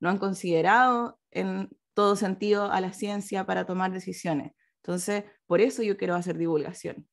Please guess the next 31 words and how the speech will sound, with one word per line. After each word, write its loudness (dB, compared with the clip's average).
¿Para 2
qué? -4
Para 4
que 2
esto 0
no 4
ocurra, -4
para 2
que -2
lleguemos 4
a 2
una 0
alfabetización -2
científica, -2
para -2
que -4
los -6
tomadores 2
de -2
decisiones, -2
¿no -4
es -8
cierto?, -6
tomen 2
decisiones 0
basadas 0
en -2
evidencia, -4
para 6
que, 2
eh, 2